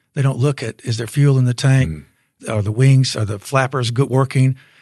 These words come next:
Speaker 1: You know, do we have enough of this and enough of that? So a fearful pilot is somebody who respects reality
Speaker 2: Mm.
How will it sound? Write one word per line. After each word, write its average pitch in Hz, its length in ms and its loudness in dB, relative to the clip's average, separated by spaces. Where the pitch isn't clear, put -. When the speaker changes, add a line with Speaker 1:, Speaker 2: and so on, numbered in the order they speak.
Speaker 1:
You 131 80 -8
know, 117 140 -2
do 120 100 -6
we 113 100 -4
have 127 200 0
enough 123 340 2
of 104 120 -4
this 127 260 2
and 117 100 -4
enough 113 280 -2
of 98 100 -10
that? 135 320 0
So 120 360 -2
a 123 120 -8
fearful 208 580 -4
pilot - 520 -8
is 135 120 -8
somebody 135 380 0
who 120 120 -4
respects 113 640 -6
reality 123 640 0
Speaker 2:
Mm. 82 260 -4